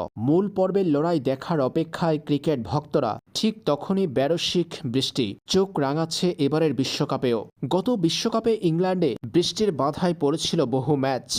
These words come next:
বেশ কয়েকটি ম্যাচ বাতিলও হয়েছে। ভারতে অনুষ্ঠিত হতে যাওয়া এই বিশ্বকাপেও এর ব্যতিক্রম হওয়ার কথা নয়, কারণ বিশ্বকাপের ওয়ার্ম আপ ম্যাচে এরই মধ্যে বৃষ্টির কারণে বিঘ্ন ঘটেছিল।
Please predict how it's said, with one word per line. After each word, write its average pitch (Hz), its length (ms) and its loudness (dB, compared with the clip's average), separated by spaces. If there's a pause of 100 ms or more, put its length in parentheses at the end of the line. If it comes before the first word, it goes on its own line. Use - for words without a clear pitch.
(200)
বেশ 202 180 2 (100)
কয়েকটি 240 280 0
ম্যাচ 165 340 2 (300)
বাতিলও 156 420 2
হয়েছে। 131 440 0 (280)
ভারতে 220 360 0 (100)
অনুষ্ঠিত 208 460 0
হতে 202 260 0
যাওয়া 202 220 2 (100)
এই 170 180 2
বিশ্বকাপেও 185 760 0
এর 143 240 2
ব্যতিক্রম 160 480 2 (100)
হওয়ার 147 220 2 (100)
কথা 127 240 -2
নয়, 110 200 0 (240)
কারণ 202 220 0 (120)
বিশ্বকাপের 208 520 0
ওয়ার্ম 170 420 0
আপ 180 80 -4 (100)
ম্যাচে 151 320 0 (120)
এরই 147 160 0
মধ্যে 160 340 0 (240)
বৃষ্টির 185 360 0 (120)
কারণে 160 240 0 (140)
বিঘ্ন 165 260 2 (100)
ঘটেছিল। 135 560 -2